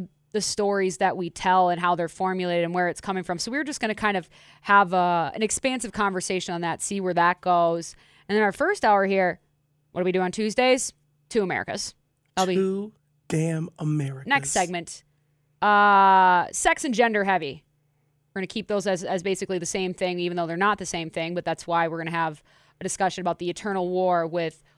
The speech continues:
Speaker 1: white masculinity. That will be in just a few minutes. We got a Millennials Gone Wild to wrap up this hour. Like I said, it is a far-reaching, eclectic mix here on the Playmakers.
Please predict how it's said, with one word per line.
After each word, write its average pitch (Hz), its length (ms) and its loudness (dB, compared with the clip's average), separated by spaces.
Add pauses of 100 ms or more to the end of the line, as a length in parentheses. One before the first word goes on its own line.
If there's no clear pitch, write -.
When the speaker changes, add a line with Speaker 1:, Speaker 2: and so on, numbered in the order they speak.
(140)
Speaker 1:
white 196 360 0
masculinity. 180 800 -2
That 170 160 0
will 180 100 -2
be 175 140 -4
in 165 80 -4
just 165 180 -8
a 165 80 -6
few 190 420 -6
minutes. 180 460 -2
We 185 60 -4
got 175 100 2
a 170 60 -4
Millennials 180 680 -2
Gone 185 300 0
Wild 180 600 2 (680)
to 214 80 -2
wrap 196 240 6
up 196 140 -2
this 202 180 -4
hour. 208 320 6
Like 208 160 0
I 214 40 2
said, 202 180 -2
it 277 140 4
is 320 160 4
a 202 180 4 (240)
far-reaching, 220 920 4
eclectic 214 540 -2
mix 190 320 -4
here 180 160 0
on 175 140 0
the 170 80 -6
Playmakers. 165 880 -4